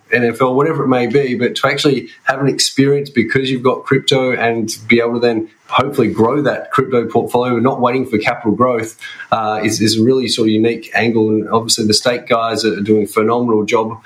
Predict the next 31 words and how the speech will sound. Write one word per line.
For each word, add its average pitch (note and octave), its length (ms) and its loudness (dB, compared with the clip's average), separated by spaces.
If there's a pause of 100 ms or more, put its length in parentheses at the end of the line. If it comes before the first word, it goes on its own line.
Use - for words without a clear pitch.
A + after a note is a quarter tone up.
(280)
Uh, G2+ 200 2
they've A2 220 0
got A#2 300 -2
huge, - 420 2
huge A2+ 260 0
numbers. G#2+ 400 2
And G#2 240 0 (140)
even B2 160 2
if A#2 80 0
we A#2+ 80 4
can G#2 80 0
just G#2 140 -2
take G#2+ 180 0
a, G2+ 160 -2
a - 20 -2
little A2+ 220 2
slice A#2+ 580 0
of G2+ 120 0
that, - 320 -2 (200)
uh, G#2 220 2
we're, G#2+ 140 0
we're A2 120 2
gonna A2 120 2
be G2+ 120 0
certainly, G2+ 460 2
uh, G2 140 0
destined G2+ 400 -2
for G2+ 80 0
some G2 180 0
great G2+ 300 0
things. G2+ 340 -2